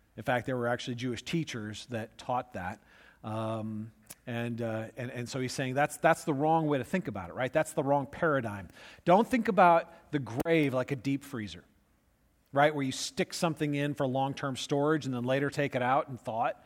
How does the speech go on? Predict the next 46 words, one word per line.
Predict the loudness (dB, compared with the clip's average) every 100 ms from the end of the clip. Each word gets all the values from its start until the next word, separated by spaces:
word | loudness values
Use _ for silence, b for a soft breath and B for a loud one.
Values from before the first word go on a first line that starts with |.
| b b b
right? | 0 0
It |
might | 2 2
have | 2
a |
little | 0 -2
bit | -4
of |
freezer | -2 0 2 2
burn, | 0 0
but | 0
it's | -2
pretty | -2 -2
much | -2 -4
the | -8
same | -4 -4 -2
thing | -2 -4
that | -2
went | -4 -4
into | -4
the | -4
ground. | -4 -2 0
That's | -2 2
the | 0
wrong | 2 2 2 2 2 2
way | 2 0 -2 -4 B B B
to | -4
think | 0 -2 0
about, | 0 2 0 -2 -4 b b b
um, | -2 0 0 -2 -4 -8 -6
our | 0 4 4
death | 2 2 2 2 0
and | -2
resurrection. | -2 0 2 2 0 -8 -12 -16 _ _
He | 0
says | 4 2
instead, | 2 4 10 12 12 8 4
you |
need | 0
to | 0
think | -2 2
about | 4 4
it |
like | 2 -2
a |
seed. | -8 -8 -6 -6 -10